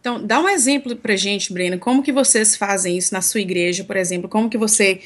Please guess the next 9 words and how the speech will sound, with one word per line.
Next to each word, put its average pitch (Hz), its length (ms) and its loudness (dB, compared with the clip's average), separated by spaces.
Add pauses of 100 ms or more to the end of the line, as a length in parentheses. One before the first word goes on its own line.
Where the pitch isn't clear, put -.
(500)
é, 175 340 4
através 190 380 2
da 190 60 -2
pregação, 202 580 0
você 196 240 -2
instrui 208 440 -4
pessoas 185 640 -2
a, 175 320 -4 (540)
a, 185 320 -2